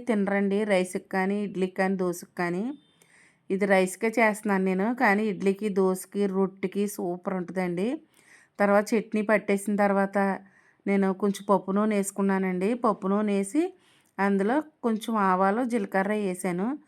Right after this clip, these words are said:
ఆ, కరివేపాకు, ఎండుమిరగ ఏదైనా వేసుకోవచ్చు. నేను అవి వేసిన తర్వాత చక్కగా ఇప్పుడైతే నేను చట్నీ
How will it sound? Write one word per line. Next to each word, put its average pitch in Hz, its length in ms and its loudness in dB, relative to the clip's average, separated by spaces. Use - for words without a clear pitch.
ఆ, - 20 -2
కరివేపాకు, 202 560 0
ఎండుమిరగ 202 440 0
ఏదైనా 185 300 0
వేసుకోవచ్చు. 190 600 -4
నేను 208 300 0
అవి 208 220 0
వేసిన 202 280 2
తర్వాత 202 440 2
చక్కగా 208 480 -2
ఇప్పుడైతే 220 440 0
నేను 220 260 0
చట్నీ 208 400 -2